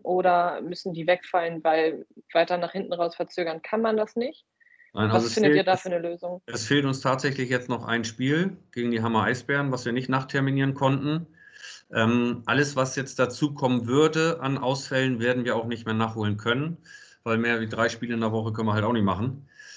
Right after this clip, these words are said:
Speaker 2: Ähm, wir
Speaker 1: Stimmt.
Speaker 2: sind jetzt quasi, wenn wir dieses Wochenende starten, komplett durchgetaktet mit Dienstagsspielen, bis,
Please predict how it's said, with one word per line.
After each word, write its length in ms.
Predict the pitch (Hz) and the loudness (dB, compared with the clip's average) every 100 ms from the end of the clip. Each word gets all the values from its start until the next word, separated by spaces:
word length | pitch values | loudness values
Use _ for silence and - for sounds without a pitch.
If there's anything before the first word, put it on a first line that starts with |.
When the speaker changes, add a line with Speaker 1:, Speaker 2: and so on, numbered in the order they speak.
| - - | -20 -6
Speaker 2:
Ähm, 220 | 107 110 107 | 0 4 4
wir 60 | |
Speaker 1:
Stimmt. 240 | 107 117 110 | 4 2 0
Speaker 2:
sind 80 | |
jetzt 320 | 117 - - - | -2 -6 -12 -10
quasi, 480 | 117 117 113 113 | 0 2 4 2
wenn 160 | 120 135 | 4 4
wir 60 | 127 | 4
dieses 280 | 123 120 | 0 0
Wochenende 400 | 107 120 117 110 | 0 2 2 0
starten, 480 | 107 120 113 117 113 | 0 2 2 2 -4
komplett 420 | 110 113 110 117 | -2 -4 -2 -2
durchgetaktet 920 | 123 120 - 101 113 110 113 110 - - | -2 -4 -6 -4 -4 -2 -4 -6 -14 -12
mit 300 | 117 110 - | -10 -10 -8
Dienstagsspielen, 880 | 117 113 117 110 - 113 113 110 104 | -6 -2 -2 -2 -6 -2 0 2 2
bis, 400 | 110 107 - | 2 0 -6